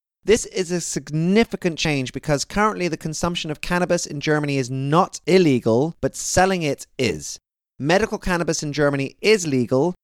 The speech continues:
but it is also expensive and often not covered by insurance, making the treatment available only for selected groups of people. The legalization of cannabis would hopefully make safe cannabis more accessible for both patients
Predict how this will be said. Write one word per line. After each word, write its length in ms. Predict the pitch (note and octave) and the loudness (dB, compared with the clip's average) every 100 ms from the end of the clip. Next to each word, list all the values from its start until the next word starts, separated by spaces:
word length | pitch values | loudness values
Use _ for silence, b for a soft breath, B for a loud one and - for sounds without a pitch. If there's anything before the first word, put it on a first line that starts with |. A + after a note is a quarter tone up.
| - | -2
but 100 | C#3+ | 0
it 80 | C#3+ | 0
is 200 | C#3+ - | -2 -4
also 520 | E3+ F#3+ - F3 E3 | 0 0 0 0 0
expensive 680 | - - - D#3+ E3+ F#3 F#3+ | -2 -8 -6 -4 -4 -4 -4
and 180 | - D3 - | -4 -8 -2
often 520 | D#3 E3 - E3+ E3 - | -2 -2 -4 -6 -6 -12
not 420 | B2+ C3+ E3 - | -8 0 0 -2
covered 320 | - D#3+ C#3+ A#2+ | -2 0 0 2
by 200 | C3 B2+ | 0 0
insurance, 600 | A#2+ - C#3+ D3 E3 - | -2 -4 -2 -2 -4 -8
making 420 | - C3+ F#3 - D#3 | -6 -2 0 -2 -6
the 60 | |
treatment 500 | D3 - C#3+ B2 B2 - | -6 -4 -4 -6 -8 -8
available 680 | B2+ D3+ D#3 D3 C#3+ C#3 - - | -2 0 0 0 0 -2 -4 0
only 300 | F#3+ G#3+ G3 | 2 2 -2
for 160 | - | -4
selected 560 | D#3+ D3 D3 D3 C#3 A#2+ | -4 0 -2 -2 -10 -6
groups 280 | C3+ B2 - | -6 -6 -10
of 140 | A2+ | -12
people. 460 | - A2 - D2 - _ _ _ _ | -10 -10 -10 -12 -16 _ _ _ _
The 80 | D#3 | 0
legalization 680 | G#3 G#3 F#3+ F3 F#3+ - E3+ | 2 4 2 2 0 0 -6
of 160 | C#3+ | -6
cannabis 480 | - F#3 F#3+ F3 D#3 | 0 2 2 0 -2
would 140 | C#3+ D3 | -2 -2
hopefully 560 | - G#3 G#3+ - E3+ | 4 4 4 0 -6
make 260 | D#3 D3 - | -4 -6 -6
safe 420 | - F3+ F3+ - | -2 2 2 -2
cannabis 580 | E3+ D#3 D3 D3 C#3 - | -4 -2 2 0 0 -4
more 340 | C#3 C#3+ E3+ E3+ | -6 0 2 2
accessible 600 | - D#3+ D3 - C#3 C3 | 2 -2 -2 0 -2 -2
for 160 | - | -6
both 340 | B2 G#3 A3+ - | 2 4 4 0
patients 500 | D#3+ D#3 D#3+ D3 | 0 0 -4 -6